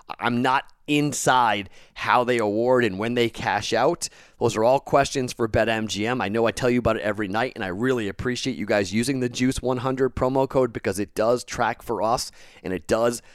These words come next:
let us, uh, it, I mean, they're the sponsor of this podcast for that reason. So it shows you guys are using BetMGM and you're taking advantage of the free offers.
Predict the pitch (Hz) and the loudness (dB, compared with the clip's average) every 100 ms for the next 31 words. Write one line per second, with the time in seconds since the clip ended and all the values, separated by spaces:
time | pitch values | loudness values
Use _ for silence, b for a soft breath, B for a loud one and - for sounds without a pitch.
0 | b - 117 120 113 - b b b - | b -4 0 0 0 -6 b b b -4
1 | 90 76 104 - 90 80 107 98 110 90 | -2 -2 -6 -8 -12 -8 -6 -2 -2 -4
2 | - 127 123 120 104 110 - - - 143 | -2 0 0 -2 0 -2 -2 -4 2 4
3 | 131 113 104 113 110 - 143 110 87 85 | 4 2 0 2 0 2 2 2 -2 -4
4 | - 98 87 B B B 110 - 135 123 | 0 2 0 B B B -4 2 4 6
5 | 104 113 113 107 98 95 120 147 143 127 | 4 0 2 2 0 -4 0 0 0 0
6 | 123 127 120 120 123 127 123 104 92 107 | 2 2 0 -2 0 2 0 -2 -2 -4
7 | 104 95 90 127 127 120 117 127 120 113 | -4 -4 -2 -2 -2 -4 -4 -2 0 0
8 | 120 120 107 | 0 2 2